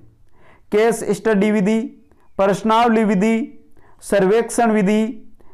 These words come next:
या प्रयोगात्मक विधि? दोस्तों, इंपॉर्टेंट क्वेश्चन है, ये बहुत बार एग्जाम में आ भी चुका है। विद्यालय से पलायन करने वाले बालक के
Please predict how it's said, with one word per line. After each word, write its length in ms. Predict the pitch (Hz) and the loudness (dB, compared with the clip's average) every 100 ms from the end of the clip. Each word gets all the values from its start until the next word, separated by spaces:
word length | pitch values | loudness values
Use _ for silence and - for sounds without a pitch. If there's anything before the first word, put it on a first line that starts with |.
| - | -2
या 160 | 170 196 | 0 2
प्रयोगात्मक 920 | 196 202 208 202 202 208 202 196 160 | 2 2 2 2 2 2 0 -2 0
विधि? 260 | 156 117 98 - - - 180 | 0 0 -4 -6 -20 -10 0
दोस्तों, 400 | 214 226 262 262 | 0 2 2 2
इंपॉर्टेंट 640 | 220 190 220 208 247 202 | 2 2 2 2 2 2
क्वेश्चन 340 | 240 202 240 | 0 0 2
है, 100 | 233 | 2
ये 100 | 247 | 2
बहुत 320 | 214 196 202 202 | 2 2 2 2
बार 220 | 220 214 | 2 2
एग्जाम 400 | 196 175 214 214 | 2 2 0 2
में 100 | 226 | 2
आ 140 | 202 | 2
भी 160 | 180 196 | 2 0
चुका 300 | 190 180 156 | -2 0 0
है। 240 | 123 90 - - - | 0 -4 -14 -20 -6
विद्यालय 540 | 139 185 202 220 247 254 | -2 0 2 2 2 2
से 180 | 262 | 0
पलायन 400 | 262 226 208 233 | 0 0 2 0
करने 320 | 226 233 220 220 | 0 0 0 2
वाले 280 | 214 214 | 2 2
बालक 460 | 190 190 190 214 185 | 0 2 2 0 0
के 180 | 165 | -2